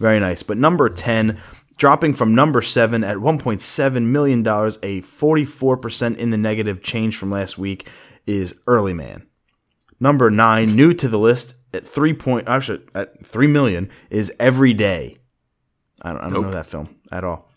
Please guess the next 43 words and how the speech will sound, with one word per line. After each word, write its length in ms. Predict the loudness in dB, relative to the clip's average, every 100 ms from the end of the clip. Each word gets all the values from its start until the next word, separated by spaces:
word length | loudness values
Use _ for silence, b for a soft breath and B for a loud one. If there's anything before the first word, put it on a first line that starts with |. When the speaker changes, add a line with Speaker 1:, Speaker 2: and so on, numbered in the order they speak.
| _ -18 B B -18
Speaker 1:
Dropping 420 | 2 4 6 4
from 180 | 2 2
number 200 | 2 2
six 260 | 0 -4 -2
to 100 | 0
number 240 | 2 0 0
eight 280 | 0 -2 B B
at 100 | -8
three 220 | 0 0 0
point 320 | -2 -6 -6
four 280 | 2 4 6
million 320 | 6 4 0
is 220 | -2 -6
The 100 | -6
Greatest 440 | 0 2 2 -2
Showman. 460 | -4 -2 0 -2 -6 _ B B
Speaker 2:
Yeah, 140 | -18 -14
still 180 | -10 -6
making 280 | -6 -6
it. 80 | -8
Speaker 1:
I, 160 | -4 -2 -4 -6
I 160 | -6
definitely 360 | -4 -2 0 0
wanna 160 | 0 -2
see 180 | -2 -4
it. 100 | -6 B B -8
Uh, 260 | -2 -2 0
number 440 | 2 4 4 2 -2
seven, 600 | -8 -4 0 2 2 0
dropping 400 | 2 0 2 -2
from 160 | 0 0
number 220 | 0 -2
five 460 | 0 0 2 0 -2
at 220 | -4 -6
three 220 | -2 -2
point 260 | 0 -4 -4
five 340 | -2 0 0
million, 400 | -2 0 0 0
The 80 | -2
fifteen 460 | -6 -10 -4 -4 -2
seventeen 580 | -2 -4 -4 -6 -8
to 60 | -8
Paris. 600 | -6 -4 -4 -6 -14